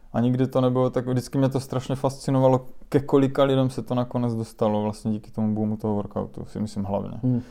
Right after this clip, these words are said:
Speaker 1: Protože když ten boom přišel, tak to opravdu byl boom celosvětový. A ten tomu pomohl, tento svez vlastně. No a i ta seberevolta, tam samozřejmě byly dohady,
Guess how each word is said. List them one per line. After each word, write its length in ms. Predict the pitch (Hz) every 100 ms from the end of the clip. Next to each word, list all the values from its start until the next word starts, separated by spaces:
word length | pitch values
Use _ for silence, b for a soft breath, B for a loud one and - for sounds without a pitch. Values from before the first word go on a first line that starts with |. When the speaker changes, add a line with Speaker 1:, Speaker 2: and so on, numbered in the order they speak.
| B B
Speaker 1:
Protože 140 | 165
když 140 | 110
ten 200 | - 117
boom 180 | 113 123
přišel, 480 | - 104 - 107 110
tak 140 | 110 -
to 120 | 110
opravdu 400 | 101 110 107 107
byl 180 | 110 104
boom 480 | 104 110 107 107 117 - - - -
celosvětový. 880 | - 113 98 98 107 101 101 101 92 - - - b b b b b
A 60 | -
ten 220 | 110 107
tomu 220 | 113 110
pomohl, 380 | - 113 101 -
tento 260 | 101 101 101
svez 360 | - 104 104
vlastně. 500 | 104 101 101 113 113 131 - - B B B B B B B B -
No 200 | 104 104
a 60 |
i 40 | 107
ta 120 | 101
seberevolta, 920 | - 101 101 98 98 101 - 98 101 101
tam 240 | 95 95 -
samozřejmě 500 | 98 98 101 101 101
byly 240 | 101 101
dohady, 340 | 98 101 101